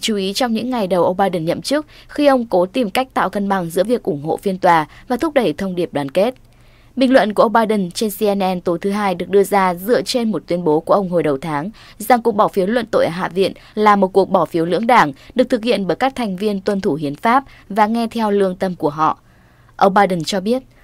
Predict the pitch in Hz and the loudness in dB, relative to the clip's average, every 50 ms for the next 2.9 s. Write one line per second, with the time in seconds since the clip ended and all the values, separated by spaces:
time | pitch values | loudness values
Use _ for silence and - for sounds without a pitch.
0 | - - - 320 302 302 320 311 - 277 254 196 - - _ 208 208 202 185 170 | -20 -4 0 2 4 4 4 4 4 4 4 4 0 -4 _ 0 0 0 0 0
1 | 208 233 247 240 - - - 190 151 180 190 214 196 147 - - - - - _ | 0 0 -2 -2 -2 -2 -4 -6 -4 -2 0 0 0 0 -2 -8 -20 -20 -20 _
2 | _ - - - 262 220 - - 277 285 - - 233 202 - 226 214 - | _ -14 -4 -2 0 0 0 0 -2 -4 -2 -4 -4 -4 -2 -2 -2 -2